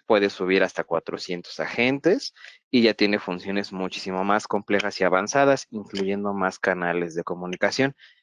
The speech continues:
El primero que mencionábamos, Avaya Call Reporting, únicamente es comunicación a través de voz y web chat. Tiene la, la posibilidad de, de tener ahí como canal de comunicación del contact center un, un web chat.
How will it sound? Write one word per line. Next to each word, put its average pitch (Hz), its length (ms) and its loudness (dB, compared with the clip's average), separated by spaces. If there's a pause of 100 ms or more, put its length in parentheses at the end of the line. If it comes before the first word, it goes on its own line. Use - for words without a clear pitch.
(240)
El 101 120 2
primero 101 380 4
que - 100 -8
mencionábamos, 131 880 2
Avaya 101 300 6
Call 107 160 2
Reporting, 135 500 2
únicamente 98 640 -2
es 98 100 0
comunicación 90 600 -4
a 95 60 -2
través 90 340 2
de 92 80 0
voz 95 400 2
y 101 100 -4
web 98 300 2 (100)
chat. - 260 -2 (140)
Tiene 90 240 -6
la, 73 220 0
la 76 140 -4
posibilidad 80 580 -8
de, 82 200 0
de - 140 -8
tener 85 320 -4
ahí 80 320 0 (200)
como 85 260 -10
canal 85 340 -6
de 90 80 -4
comunicación 87 560 -8
del 90 120 -8
contact 82 340 -6
center 90 320 0
un, 90 180 -8 (560)
un 98 120 -4
web 104 180 4
chat. - 220 -2